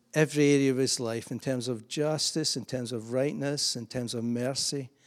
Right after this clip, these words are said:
in terms of sexual ethics as well. He had a high ethic.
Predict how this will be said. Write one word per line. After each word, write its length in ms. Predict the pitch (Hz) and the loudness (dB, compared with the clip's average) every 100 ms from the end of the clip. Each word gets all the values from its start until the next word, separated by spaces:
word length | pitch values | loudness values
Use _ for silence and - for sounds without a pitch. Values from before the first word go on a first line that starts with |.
| - - - - | -20 -20 -12 -4
in 80 | 147 | 6
terms 240 | 156 131 | 6 6
of 140 | 135 - | 4 6
sexual 800 | - 156 151 - - 160 160 - | 8 8 4 2 4 4 4 2
ethics 520 | 165 143 156 - - | 0 0 -2 -2 -4
as 160 | 123 - | -4 -4
well. 380 | 123 123 123 _ _ - - | -4 -4 -8 _ _ -20 -10
He 100 | - | 0
had 120 | 160 139 | 2 2
a 80 | |
high 680 | 120 - 160 151 147 143 - - | 0 -2 4 6 6 4 -2 -4
ethic. 580 | 139 123 - - - | -2 0 -2 -6 -8